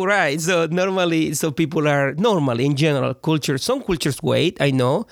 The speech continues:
There are cultures that wait. You, you're aware of that, too. But I think Hebrews, back then, they named their children normally at the very beginning of it. Like, for instance, uh, Jacob's, uh, wife, uh,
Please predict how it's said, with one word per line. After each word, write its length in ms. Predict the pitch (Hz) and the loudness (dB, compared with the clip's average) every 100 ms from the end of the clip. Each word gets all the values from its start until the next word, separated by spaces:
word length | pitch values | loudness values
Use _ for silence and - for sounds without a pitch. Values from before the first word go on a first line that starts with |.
| - - - | -18 -12 0
There 120 | 127 | 2
are 40 | 123 | 0
cultures 420 | - 185 - 160 | -2 -2 0 0
that 180 | 139 117 | 0 0
wait. 280 | 117 147 160 | 0 0 0
You, 160 | 185 135 | 0 2
you're 160 | 151 | 0
aware 240 | 135 127 123 | 2 0 0
of 140 | 123 | 0
that, 220 | 120 139 - | 0 0 0
too. 200 | 156 151 - - - - | 0 0 -4 -10 -10 -4
But 360 | 143 180 - - - - - | 0 0 0 -4 -8 -20 -2
I 100 | 180 | -2
think 400 | - - 208 - | 0 0 0 -2
Hebrews, 720 | - - 202 156 135 120 - - - | -10 -2 0 2 2 0 -4 -10 -4
back 280 | 135 147 135 | 0 0 0
then, 240 | 143 135 127 | 0 0 2
they 280 | 131 135 123 - | 2 2 0 -2
named 440 | 135 139 156 170 | 2 2 2 0
their 120 | 151 | -2
children 580 | 139 - 156 151 147 147 - - - | -4 -2 0 2 2 0 -4 -12 -6
normally 540 | 151 139 147 147 143 135 | 0 2 2 0 0 0
at 80 | 123 | 0
the 60 | |
very 180 | 123 139 | 2 2
beginning 500 | 127 110 127 123 113 | 0 0 2 2 2
of 140 | 101 | 0
it. 360 | 80 - - - - - - - | 0 -2 -2 -4 -6 -18 -18 -6
Like, 320 | 139 131 123 | 0 2 2
for 120 | 131 | 0
instance, 540 | 156 160 131 104 - - - - - | 0 0 -2 -2 -2 -4 -8 -20 -4
uh, 160 | 113 110 | -2 0
Jacob's, 640 | 113 165 160 143 131 - - | 2 2 2 0 0 -2 -2
uh, 380 | 131 123 120 123 - - - | 0 2 0 -2 -8 -18 -14
wife, 580 | - 127 143 131 120 - - - - | -6 -2 0 0 -2 -8 -12 -10 0
uh, 500 | 127 110 101 - | 2 2 0 -2